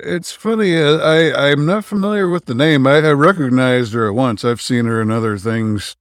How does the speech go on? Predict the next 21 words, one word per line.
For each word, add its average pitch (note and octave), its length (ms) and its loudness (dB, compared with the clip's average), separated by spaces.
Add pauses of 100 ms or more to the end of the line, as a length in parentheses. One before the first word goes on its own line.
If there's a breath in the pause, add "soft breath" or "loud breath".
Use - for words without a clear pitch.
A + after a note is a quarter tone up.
(140)
too, A#2 440 -2 (200)
but C3 100 0
I A#2+ 80 2
mean, B2 220 0
I A#2 100 -2
didn't A2+ 260 -2
know A#2 160 -2
the A2 120 -4
name A2 380 -4
to A#2 120 -6
go A2 220 -4
with G#2+ 140 -8
the - 80 -18
face. G2+ 440 -10 (320)
But B2+ 140 0
as B2+ 140 -2
far G#3+ 260 0
as F3 160 -2
I E3+ 160 2
know, D3 480 0
uh, A#2+ 480 0